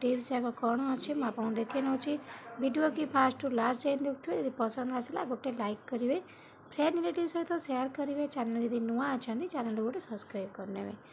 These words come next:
subscribe କଲାବେଳେ ପାଖରେ ଥିବା bell ଆଇକନକୁ press କରିବେ। ଆପଣଙ୍କ ପାଖରେ ମୋର ପ୍ରତ୍ୟେକ ନୂଆ ନୂଆ ଭିଡ଼ିଓର notification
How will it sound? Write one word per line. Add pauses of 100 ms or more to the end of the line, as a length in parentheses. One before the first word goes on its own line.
(260)
subscribe
କଲାବେଳେ
ପାଖରେ
ଥିବା
bell
ଆଇକନକୁ
press
କରିବେ।
ଆପଣଙ୍କ
ପାଖରେ
ମୋର
ପ୍ରତ୍ୟେକ
ନୂଆ
ନୂଆ
ଭିଡ଼ିଓର
notification